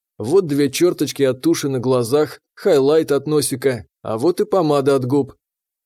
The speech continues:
"Милый", произнесла Фиона, но Филипп Давидович её не слышал. Босс завороженно смотрел на курносую девушку, которая остановилась точно напротив.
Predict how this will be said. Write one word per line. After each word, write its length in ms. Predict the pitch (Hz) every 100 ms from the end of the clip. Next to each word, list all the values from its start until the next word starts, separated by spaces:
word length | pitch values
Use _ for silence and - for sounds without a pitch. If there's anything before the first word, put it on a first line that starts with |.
| -
"Милый", 560 | 180 208 175 151 135 _ _ _
произнесла 540 | - 151 147 139 156 143
Фиона, 560 | 160 165 151 127 101 - _ _
но 240 | 101 113 156
Филипп 380 | - 185 190 165
Давидович 640 | 180 160 156 156 160 156
её 200 | 160 147
не 160 | 139 143
слышал. 640 | 135 151 143 127 117 104 _ _ _ -
Босс 320 | 107 120 127
завороженно 640 | 113 117 127 135 135 143
смотрел 520 | 131 139 127 135 156
на 100 | 151
курносую 680 | 143 147 147 165 170 170 156
девушку, 680 | 147 180 165 147 - 131 98 _
которая 460 | 107 110 135 139 131
остановилась 720 | 127 123 120 120 160 165 156
точно 400 | - 175 - 165
напротив. 720 | 175 175 180 160 131 127